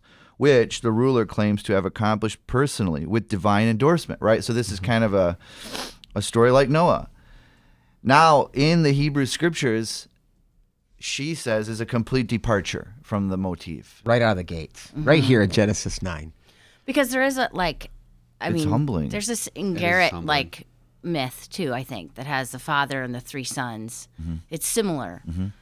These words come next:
Speaker 3: but it's different in the sense that the two sons actually act in a Christ-like way.
Speaker 4: Yeah.
Speaker 1: Oh, I
Speaker 3: So
Speaker 1: see.
Speaker 3: if think in ancient literature
Speaker 4: Yeah.
Speaker 3: even, the, it's, Moses is writing this, right? We all know that. He's presenting something beautiful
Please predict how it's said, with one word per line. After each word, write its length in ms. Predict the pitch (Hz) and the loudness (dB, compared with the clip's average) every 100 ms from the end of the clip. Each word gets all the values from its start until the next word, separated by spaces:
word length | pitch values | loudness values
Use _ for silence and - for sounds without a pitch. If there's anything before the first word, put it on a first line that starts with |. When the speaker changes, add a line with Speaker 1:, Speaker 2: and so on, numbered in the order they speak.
| _ _ | _ _
Speaker 3:
but 220 | 160 165 | -2 0
it's 220 | 147 143 | 0 -4
different 420 | 139 196 - 127 - | -4 -4 -4 -8 -6
in 120 | 139 | -6
the 100 | 131 | -6
sense 340 | - 127 120 | -6 -8 -8
that 160 | 127 - | -12 -12
the 80 | 127 | -12
two 260 | - 151 | -8 -8
sons 420 | 135 147 127 120 | -8 -6 -6 -6
actually 420 | 120 113 - 110 - | -10 -12 -12 -10 -10
act 540 | 104 82 - - - _ _ _ _ _ _ _ _ _ | -12 -12 -18 -20 -20 _ _ _ _ _ _ _ _ _
in 160 | 170 160 | -6 -6
a 60 | 147 | -4
Christ-like 520 | 156 135 - 117 - | -6 -6 -6 -8 -6
way. 320 | 123 87 80 | -6 -6 -8
Speaker 4:
Yeah. 240 | - 113 87 | -4 -4 -4
Speaker 1:
Oh, 40 | |
I 40 | 82 | -4
Speaker 3:
So 160 | 135 | -2
Speaker 1:
see. 60 | 214 | 0
Speaker 3:
if 40 | |
think 160 | 240 269 | 0 0
in 100 | 269 | 0
ancient 360 | 196 233 220 156 | 0 -2 -4 -2
literature 360 | 226 254 233 | -2 -2 -2
Speaker 4:
Yeah. 180 | - 190 | -2 0
Speaker 3:
even, 500 | 160 143 131 131 143 - | -2 -2 -4 -4 -8 -14
the, 240 | - 160 143 | -14 -12 -10
it's, 200 | 165 - - - _ | -12 -12 -16 -20 _
Moses 480 | 160 196 226 208 196 | -2 0 0 -2 -4
is 100 | 170 | 0
writing 340 | 156 143 135 127 | 0 0 -2 -4
this, 260 | 165 - | -6 -4
right? 260 | 151 139 - | -2 -2 -4
We 140 | - 160 | -6 -4
all 120 | 143 | -2
know 180 | 143 139 | -4 -4
that. 240 | 147 151 | -6 -8
He's 160 | 156 147 | -10 -14
presenting 800 | - 151 151 151 147 147 139 147 _ _ _ _ _ _ _ _ _ _ _ _ | -10 -6 -4 -4 -6 -6 -6 -8 _ _ _ _ _ _ _ _ _ _ _ _
something 420 | - - 208 175 | -6 -2 -2 -2
beautiful 540 | 143 185 220 - - | -4 -4 -6 -10 -18